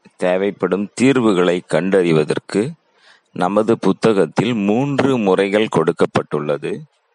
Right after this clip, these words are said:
ஒன்று சூத்திர முறை, மற்றொன்று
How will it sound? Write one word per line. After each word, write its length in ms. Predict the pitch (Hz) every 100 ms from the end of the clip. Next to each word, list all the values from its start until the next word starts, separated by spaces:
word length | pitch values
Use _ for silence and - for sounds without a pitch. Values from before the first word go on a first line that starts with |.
| _ _ _ _
ஒன்று 500 | 80 90 110 107 117 120 127 - _ _
சூத்திர 580 | - - 117 - 110 107 98
முறை, 400 | 87 78 76 80 131 160 - - _ _ _ _ _ _ _ _ _ _ _
மற்றொன்று 760 | 85 85 - 127 117 104 104